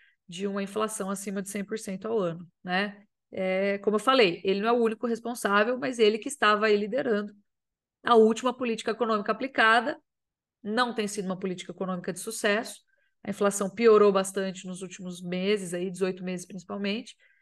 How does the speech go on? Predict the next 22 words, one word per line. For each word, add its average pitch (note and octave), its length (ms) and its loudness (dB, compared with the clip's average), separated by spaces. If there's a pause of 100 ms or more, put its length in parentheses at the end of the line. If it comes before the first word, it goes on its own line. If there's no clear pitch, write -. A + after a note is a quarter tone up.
(220)
e - 60 0
ele B3 120 4
tava A#3+ 220 4
por A#3 140 -2
trás. A3 200 4
Então, A3+ 140 -6
seria A#3+ 160 4
muito A#3 240 -4
estranho A3+ 320 -4
eleger A#3 300 -2
esse A#3 120 -8
cara, F3+ 360 -2
né? F3+ 140 -8
Pra F3+ 120 -16
gente F3+ 180 -16
ser F#3+ 120 -8
bem F#3 200 -6
didático, F3+ 640 -6
assim, F3+ 240 -12
e - 20 -6
bem F#3 220 -8
claro, F#3 400 0